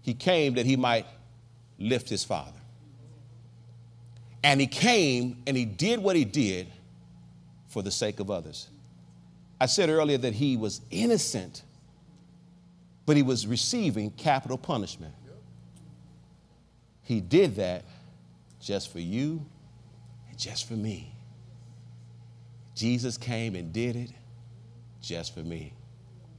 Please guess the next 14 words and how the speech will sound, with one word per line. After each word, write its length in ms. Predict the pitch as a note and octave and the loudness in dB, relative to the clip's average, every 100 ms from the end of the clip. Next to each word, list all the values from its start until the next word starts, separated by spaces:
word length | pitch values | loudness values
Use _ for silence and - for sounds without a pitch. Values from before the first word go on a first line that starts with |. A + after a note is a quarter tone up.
| - - - - - - - | -20 -20 -20 -20 -20 -8 2
I 120 | C#3 | 4
said 340 | - A#3+ D4 | 8 8 8
that 80 | A#3+ | 6
we 140 | E3 | 2
have 260 | B2 D#3 - | 2 0 -2
to 60 | A2+ | -2
have 240 | A#2 G#2 | 0 0
a 60 | G2 | -2
mindset 600 | G#2+ B2+ A#2+ - A2 A2+ | -2 -2 -2 -2 -2 -2
reset 420 | F#3 - B2+ A2+ | -2 0 -2 -4
because 320 | A#2+ C3+ B2 | -4 -4 -4
here's 480 | - A#3+ D#4+ C4 - | -4 -4 -4 -4 -6
what 280 | B2 C#3 C3 | -2 0 0
happens. 760 | C3+ F#3 - D2+ B1+ - - | -4 -8 -10 -14 -14 -14 -14